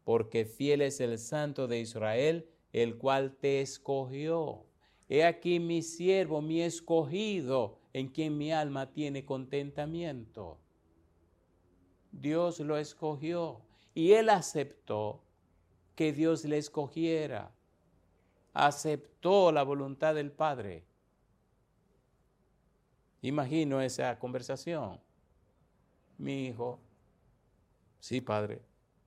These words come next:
"Crearemos un nuevo mundo". "Sí, Señor, lo sé".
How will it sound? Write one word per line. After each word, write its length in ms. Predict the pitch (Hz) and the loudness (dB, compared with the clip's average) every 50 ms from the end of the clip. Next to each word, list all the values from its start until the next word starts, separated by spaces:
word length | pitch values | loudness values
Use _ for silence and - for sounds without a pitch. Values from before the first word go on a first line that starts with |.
| _ _ _ _ _ _ _ _ _ _ _ _ _ _ _ _ _ _ _ _ _ _ _ _ _ _ _ _ - | _ _ _ _ _ _ _ _ _ _ _ _ _ _ _ _ _ _ _ _ _ _ _ _ _ _ _ _ -8
"Crearemos 600 | - 139 151 147 147 180 190 165 156 160 160 - | -4 -2 0 0 0 0 -2 -4 -4 -6 -6 -8
un 140 | 156 143 139 | -8 -4 -4
nuevo 240 | 131 123 123 113 | -4 -4 -4 -6
mundo". 500 | 113 113 117 117 110 98 90 82 82 - _ _ _ _ _ _ | -8 -8 -8 -10 -10 -10 -12 -14 -14 -18 _ _ _ _ _ _
"Sí, 260 | _ - - 113 110 110 | _ -14 -10 -10 -10 -10
Señor, 480 | - - - 104 95 95 98 110 - - _ _ _ _ _ _ _ - | -10 -12 -12 -10 -10 -10 -12 -12 -14 -18 _ _ _ _ _ _ _ -10
lo 200 | 110 107 107 107 | -8 -6 -6 -6
sé". 320 | 110 - - 101 98 107 | -8 -12 -14 -14 -16 -16